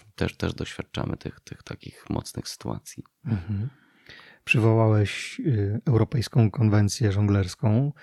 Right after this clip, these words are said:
Speaker 2: Mówisz, że trochę jesteś już, y, poza tym, ale to chyba la-, lada dzień się zacznie, tak? Kolejna w Lublinie.
Speaker 1: Tak, e, kolejna.
Speaker 2: Poleciłbyś pójście i obejrzenie
Speaker 1: Ależ
Speaker 2: tego?
Speaker 1: oczywiście,
Speaker 2: Y,
Speaker 1: to
Speaker 2: na co zwrócić uwagę? Bo teraz jak idziemy i widzimy tych wszystkich baskerów i,
Speaker 1: Mhm.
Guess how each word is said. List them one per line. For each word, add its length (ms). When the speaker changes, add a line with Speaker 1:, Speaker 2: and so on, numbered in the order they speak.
Speaker 2:
Mówisz, 240
że 140
trochę 260
jesteś 340
już, 240
y, 320
poza 280
tym, 340
ale 200
to 120
chyba 220
la-, 400
lada 280
dzień 220
się 140
zacznie, 400
tak? 360
Kolejna 420
w 60
Lublinie. 560
Speaker 1:
Tak, 440
e, 520
kolejna. 240
Speaker 2:
Poleciłbyś 560
pójście 560
i 60
obejrzenie 760
Speaker 1:
Ależ 240
Speaker 2:
tego? 260
Speaker 1:
oczywiście, 320
Speaker 2:
Y, 120
Speaker 1:
to 180
Speaker 2:
na 180
co 140
zwrócić 500
uwagę? 380
Bo 120
teraz 340
jak 240
idziemy 580
i 80
widzimy 360
tych 160
wszystkich 340
baskerów 760
i, 140
Speaker 1:
Mhm. 400